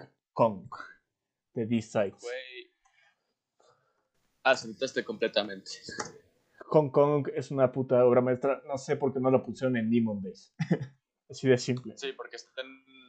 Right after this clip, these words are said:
Speaker 2: D-Sides, pero la canción está súper chingona y además le meten instrumentos orientales con una, con un choque de guitarra excelente.
Speaker 1: Más que nada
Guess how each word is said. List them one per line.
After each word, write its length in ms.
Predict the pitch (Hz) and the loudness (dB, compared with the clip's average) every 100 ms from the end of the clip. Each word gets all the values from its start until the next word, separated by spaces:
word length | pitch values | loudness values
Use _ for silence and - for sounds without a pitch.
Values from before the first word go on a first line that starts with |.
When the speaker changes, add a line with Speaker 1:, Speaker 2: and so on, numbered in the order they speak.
| 117 _ _ - - - | _ _ _ -20 -18 -8
Speaker 2:
D-Sides, 760 | 127 127 - 113 113 - 110 101 - | -2 0 2 2 2 -2 -10 -10 -4
pero 300 | 107 104 98 - - | -2 -2 -4 -8 2
la 180 | 117 117 | 2 4
canción 300 | 117 117 135 | 2 0 -4
está 380 | - 143 139 - | 0 2 2 0
súper 280 | - 120 - | -8 -8 -8
chingona 300 | 120 123 131 | -6 0 4
y 60 | |
además 340 | 117 113 117 123 | 4 0 -6 -10
le 260 | 110 110 | -12 -10
meten 300 | 117 - 120 | -10 -8 -8
instrumentos 640 | 113 - 104 110 110 113 107 | -6 -8 -8 -8 -8 -8 -10
orientales 480 | - - 107 107 104 107 110 - _ _ _ - | -12 -8 -6 -4 -6 -4 -6 -6 _ _ _ -4
con 220 | 117 117 | -2 0
una, 560 | 123 123 123 113 101 - - | 0 0 2 2 -2 -8 -6
con 140 | 120 | -2
un 80 | 123 | 0
choque 260 | 139 127 131 | 0 4 6
de 80 | 113 | 6
guitarra 560 | 104 120 113 107 101 - 107 | 4 2 2 2 0 -2 -2
excelente. 640 | - - 104 104 101 104 - _ _ _ _ _ _ _ _ _ _ _ _ _ _ 135 | 2 2 2 0 -4 -16 -18 _ _ _ _ _ _ _ _ _ _ _ _ _ _ -2
Speaker 1:
Más 200 | 135 - | -2 2
que 100 | 156 | 4
nada 640 | 131 135 139 135 123 | 8 8 8 8 4